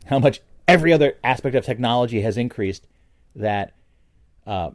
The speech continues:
this going to the moon is the same exact thing. And they're acting like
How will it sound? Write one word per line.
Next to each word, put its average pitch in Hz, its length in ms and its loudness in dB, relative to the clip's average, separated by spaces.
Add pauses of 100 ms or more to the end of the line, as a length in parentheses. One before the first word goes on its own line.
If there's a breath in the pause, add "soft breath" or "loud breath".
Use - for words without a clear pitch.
this 117 280 -6
going 127 340 0
to 123 80 -6
the 113 100 0
moon 120 220 0
is 98 140 -6
the 104 80 -6
same 127 240 -2
exact 101 400 -4
thing. 95 220 -6 (720)
And 120 100 -2
they're 123 300 2 (160)
acting 170 400 2
like 123 400 0